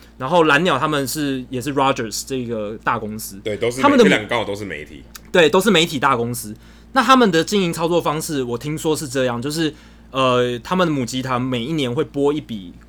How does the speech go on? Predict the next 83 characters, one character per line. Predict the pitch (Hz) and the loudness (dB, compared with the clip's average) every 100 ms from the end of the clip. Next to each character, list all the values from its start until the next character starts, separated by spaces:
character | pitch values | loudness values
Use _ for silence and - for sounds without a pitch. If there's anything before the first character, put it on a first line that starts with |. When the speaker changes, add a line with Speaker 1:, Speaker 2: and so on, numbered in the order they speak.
| - | -6
Speaker 1:
固 | 226 143 | -2 0
定 | 170 | 0
的 | 123 | -2
预 | 113 151 | -2 -6
算 | 120 139 107 | -2 -2 -4
给 | 104 | -10
这 | 117 | -12
支 | 120 | -12
球 | 117 113 - | -12 -14 -16
队， | 120 85 - - - - | -14 -14 -16 -20 -20 -4
所 | 269 | 2
以 | 285 - - - | 2 2 -10 -14
他 | - 240 | 0 2
们 | 254 185 | 4 2
是， | 156 220 190 151 - - | 0 0 0 0 -4 0
当 | 240 | 4
然 | 240 | 6
这 | 220 | 6
个 | 208 | 6
预 | 202 | 4
算 | 202 175 | 2 0
算 | 147 214 180 | 0 0 0
是 | 190 | 0
蛮 | 147 117 120 | -2 -2 -2
阔 | 208 127 | -2 -2
绰 | - 127 | -2 -6
的， | 101 | -4
可 | 131 | -6
是 | 123 214 180 - - - - - - - | -2 -2 -2 -6 -20 -20 -20 -20 -20 -12
它 | - 185 180 | -2 -2 -2
蛮 | 131 123 | -4 -4
固 | 131 131 | -2 -4
定 | 143 107 | -4 -8
的， | - - | -10 -10
也 | 135 | -4
就 | 160 | 0
是 | 214 | 0
说 | 220 190 190 - - - - - - - | 4 4 4 -2 -20 -20 -20 -20 -20 -12
弹 | - 147 | -4 -2
性 | 160 143 | -2 -2
比 | |
较 | 123 120 | -2 -6
小。 | - - | -8 -8
有 | - | -4
时 | 151 220 | 4 8
候 | 240 | 8
如 | 202 | 6
果， | 196 | 4
诶， | 170 156 | 2 0
你 | 131 - - | -4 -8 -10
像 | 113 180 | -4 -2
勇 | 139 120 | -2 -2
士 | 160 | 2
队 | 160 | 0
今 | 156 151 | 0 -4
年， | 123 113 | -4 -6
诶， | 127 | -8
打 | 127 117 | -6 -6
得 | |
还 | 117 147 | -6 -8
不 | 147 | -8
错， | 160 196 127 | -2 0 0
对 | 147 | -2
不 | |
对？ | 151 135 | 0 0
有， | 127 135 | -2 -4
有 | 135 131 | -4 -6
这 | - | -2
个 | 147 | -2
气 | 131 - 151 | -2 -2 0
势 | |
出 | - | 0
来。 | |
Speaker 2:
这 | 240 | 2
听 | |
起 | 208 | 2
来 | |
很 | 156 | 2
像 | 180 185 | 0 0
统 | 135 107 | -2 -2
一 | 127 139 | -6 -4
狮， | - 131 127 | -6 -4 -2
诶。 | 113 98 | 0 0